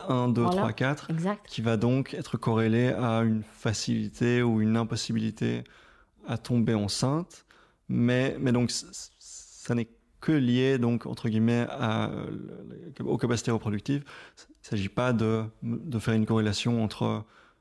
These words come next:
Speaker 1: le stade et les douleurs, le stade et les, les dangers extérieurs ou quoi. Euh, c'est, c'est strictement lié, donc, au,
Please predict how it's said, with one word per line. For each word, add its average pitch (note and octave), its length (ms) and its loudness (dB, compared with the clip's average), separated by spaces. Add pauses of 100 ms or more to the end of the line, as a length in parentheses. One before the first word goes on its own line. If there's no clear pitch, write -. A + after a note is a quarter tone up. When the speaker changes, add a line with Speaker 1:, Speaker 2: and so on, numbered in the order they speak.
(200)
Speaker 1:
le A2+ 100 0
stade A#2 480 0 (160)
et A2+ 260 2 (160)
les A#2+ 180 2
douleurs, A#2 580 2
le A#2 120 0
stade A2+ 460 0
et A2+ 380 0 (440)
les, A#2+ 400 0
les B2 160 2
dangers A#2 600 2
extérieurs A2+ 640 2
ou G#2+ 60 0
quoi. A#2+ 340 -2 (260)
Euh, A2 220 0
c'est, C#3+ 200 -8
c'est B2+ 140 -6
strictement B2+ 580 -2
lié, A2 300 2
donc, G#2+ 240 -4
au, - 160 -14